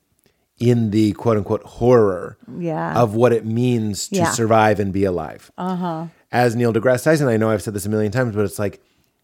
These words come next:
Speaker 1: there's lots of covert, uh, violence towards animals in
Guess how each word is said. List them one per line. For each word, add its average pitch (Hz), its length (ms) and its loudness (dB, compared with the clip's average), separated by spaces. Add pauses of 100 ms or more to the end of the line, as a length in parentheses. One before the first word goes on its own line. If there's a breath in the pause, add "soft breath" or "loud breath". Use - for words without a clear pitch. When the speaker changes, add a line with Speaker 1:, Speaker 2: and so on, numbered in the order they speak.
(140)
Speaker 1:
there's 123 200 2
lots 123 640 2
of 117 380 2 (100)
covert, 117 840 0 (960)
uh, 95 460 -4 (260)
violence 110 600 0
towards 101 260 -6
animals 104 520 -2 (160)
in 113 220 -4